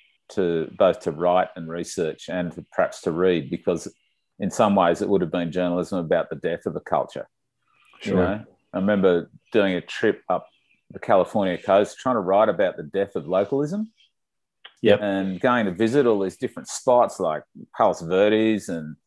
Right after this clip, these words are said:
Speaker 1: Silver Strand and, um, Hazard Canyon and, uh,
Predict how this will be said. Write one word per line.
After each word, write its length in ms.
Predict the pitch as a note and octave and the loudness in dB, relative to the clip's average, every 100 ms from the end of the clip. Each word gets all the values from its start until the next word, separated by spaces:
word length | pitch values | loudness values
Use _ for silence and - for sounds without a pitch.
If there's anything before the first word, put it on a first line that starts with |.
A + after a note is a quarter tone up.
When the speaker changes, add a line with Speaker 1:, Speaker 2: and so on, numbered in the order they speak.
| _ _ - | _ _ -8
Speaker 1:
Silver 320 | - B2 A2 | 0 2 0
Strand 720 | - G#2+ G2 F#2 F#2 F#2 F#2 | -2 -2 0 -2 -2 -4 -4
and, 300 | D#2+ D2+ D2+ _ _ _ - | -6 -10 -14 _ _ _ -10
um, 520 | F2+ F2 D#2+ D#2+ D2+ - - | -8 -6 -8 -12 -14 -18 -8
Hazard 360 | - A2+ F#2 - | 0 0 0 -6
Canyon 720 | G2 F#2+ G#2 G#2 G2+ G2 F#2 | -6 -4 -4 -4 -4 -4 -6
and, 320 | E2+ E2 E2+ | -8 -8 -4
uh, 540 | D#2+ D#2 D#2 D#2+ D#2 | -4 -4 -4 -6 -8